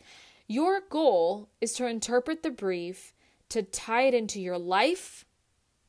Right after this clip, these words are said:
experiences, and perspective. Since your audience follows you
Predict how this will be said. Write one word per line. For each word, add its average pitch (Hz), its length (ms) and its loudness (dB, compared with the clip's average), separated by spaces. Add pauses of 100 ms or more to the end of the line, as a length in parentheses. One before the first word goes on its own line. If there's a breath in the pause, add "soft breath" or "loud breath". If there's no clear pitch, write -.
experiences, 320 1300 0 (480 soft breath)
and 247 460 4 (120)
perspective. - 800 -4 (640 soft breath)
Since 370 500 0
your 381 220 2
audience 285 720 0 (180)
follows 311 800 4
you 220 580 -4